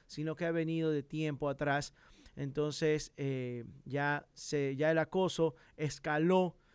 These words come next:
y como lo había dicho yo, o sea, ya tomó, eh, este, este individuo tomó su tiempo,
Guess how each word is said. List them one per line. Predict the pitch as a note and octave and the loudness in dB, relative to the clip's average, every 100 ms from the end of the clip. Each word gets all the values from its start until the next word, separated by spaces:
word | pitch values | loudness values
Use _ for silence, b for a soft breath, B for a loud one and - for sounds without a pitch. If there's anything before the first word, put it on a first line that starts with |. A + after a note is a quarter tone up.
| b b _ | b b _
y | D3 C3+ | -16 -10
como | D3 C#3 | -6 -4
lo | C#3 | -2
había | D3 D#3 | 0 2
dicho | E3 C#3 E3 | 0 0 0
yo, | D#3 E3 D#3 | 4 6 4
o | - | 0
sea, | C#3 | -2
ya | C#3+ C#3+ | -2 0
tomó, | D#3+ D#3 D#3+ E3 D#3 - | 0 4 4 4 0 -6
eh, | D3+ C#3+ C3+ C3 - | -4 -2 -2 -6 -8
este, | C#3 D#3 D3 D#3 | -6 -4 -2 -4
este | C#3+ E3 D#3 | -4 -2 -2
individuo | D3+ C#3+ D3 F3+ F#3+ D3+ D3 D3 B B B | -2 -4 -4 -2 0 0 0 0 B B B
tomó | - C#3 D3 | -4 -4 -4
su | E3 | -6
tiempo, | C#3+ E3 E3+ D#3+ - E3 | -6 0 0 0 0 -2